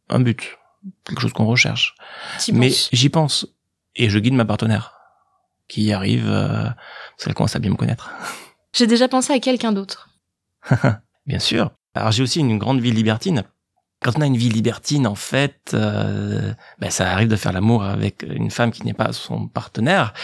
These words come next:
Speaker 1: Donc forcément, à ce moment-là, ben, je pense à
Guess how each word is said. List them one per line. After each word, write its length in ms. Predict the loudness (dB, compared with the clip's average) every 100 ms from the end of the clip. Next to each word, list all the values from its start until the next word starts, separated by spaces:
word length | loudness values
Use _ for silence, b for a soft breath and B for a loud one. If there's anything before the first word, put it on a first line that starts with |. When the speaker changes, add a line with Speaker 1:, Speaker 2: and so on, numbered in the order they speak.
| B -6
Speaker 1:
Donc 140 | -4
forcément, 540 | -2 -2 2 4 4 0 B B B B B
à 100 | -4
ce 120 | 0
moment-là, 420 | 2 2 0 -6 _ _ -2
ben, 140 | 0
je 100 | 2
pense 300 | 2 0 0
à 200 | -2 -2